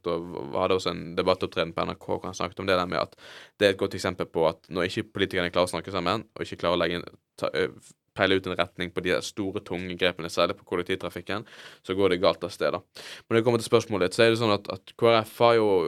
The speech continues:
hele tiden vært veldig for å bygge Bybanen. Det var egentlig vi som på en måte egentlig holdt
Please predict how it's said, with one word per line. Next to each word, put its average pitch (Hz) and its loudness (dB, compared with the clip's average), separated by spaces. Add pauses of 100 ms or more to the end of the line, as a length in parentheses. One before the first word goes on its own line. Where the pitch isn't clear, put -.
(120)
hele 104 2
tiden 98 -2
vært 98 -2 (140)
veldig 98 0
for 95 -2
å 85 -12
bygge 95 -2
Bybanen. 92 0 (220)
Det 82 -6
var 92 4
egentlig 98 -2
vi 98 0
som 82 -10
på - -12
en 85 -4
måte 85 -2
egentlig 101 2
holdt 98 -2